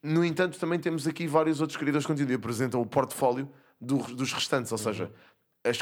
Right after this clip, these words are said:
Speaker 1: as propostas que caem para um podem resultar para os outros. Ou seja, é sempre muito por aí. Eu já, já beneficiei com isso,
Speaker 2: E da
Speaker 1: como
Speaker 2: proposta?
Speaker 1: também já beneficiei os outros com isso. Pá, eu acho isso excelente. É um modelo incrível de trabalho que acaba por nos sustentar a todos.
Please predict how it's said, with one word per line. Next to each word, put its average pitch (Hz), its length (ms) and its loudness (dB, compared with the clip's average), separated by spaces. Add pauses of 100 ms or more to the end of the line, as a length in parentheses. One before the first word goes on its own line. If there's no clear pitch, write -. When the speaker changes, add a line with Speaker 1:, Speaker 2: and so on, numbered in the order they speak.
(140)
Speaker 1:
as 127 120 0
propostas 151 460 0
que - 60 -6
caem 151 200 2
para 131 200 0
um 151 240 -2 (520)
podem 165 480 2
resultar 147 380 2
para 143 100 0
os 120 120 0
outros. - 260 -6 (400)
Ou 117 80 0
seja, 107 280 0
é 113 160 4
sempre 135 220 -2
muito 143 140 2
por 127 140 -2
aí. 110 160 0
Eu 85 120 -2
já, 101 240 4
já 104 220 2
beneficiei 110 580 -6
com 117 200 -6
isso, 156 240 -8
Speaker 2:
E 120 100 -20
da 113 80 -4
Speaker 1:
como - 0 - (120)
Speaker 2:
proposta? 135 220 0
Speaker 1:
também 139 160 2
já 147 160 4
beneficiei 139 600 0
os 139 100 2
outros 143 200 -2
com 147 160 0
isso. 139 100 -2 (240)
Pá, 123 160 4
eu 131 100 2
acho 139 220 2
isso - 260 -2
excelente. 131 400 -2
É 120 60 -2
um 127 60 0
modelo 127 260 -2
incrível 135 320 -2
de 123 80 -2
trabalho 131 280 0
que 135 100 -8
acaba 131 240 4
por 120 160 -4
nos 120 100 -4
sustentar 127 460 0
a 123 40 0
todos. - 300 -4